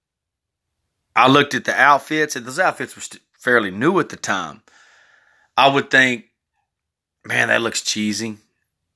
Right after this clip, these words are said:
It wasn't until I, I used to laugh at her because of her love for Elvis. It wasn't until I got older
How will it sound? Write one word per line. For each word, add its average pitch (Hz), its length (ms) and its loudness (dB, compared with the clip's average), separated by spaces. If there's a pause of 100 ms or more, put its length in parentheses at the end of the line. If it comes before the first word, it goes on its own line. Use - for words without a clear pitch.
(160)
It 170 140 2
wasn't 170 420 2
until 143 140 0
I, 127 100 4
I 139 220 2
used 185 180 -6
to 139 80 -10
laugh 127 460 2
at 101 100 -12
her 104 400 -6 (240)
because 120 320 -4
of 117 120 -4
her 123 140 0
love 113 300 -2
for - 160 -10
Elvis. 117 640 -2 (1800)
It 156 120 4
wasn't 180 400 4
until 165 140 2
I 151 120 4
got 135 240 2
older 113 520 -8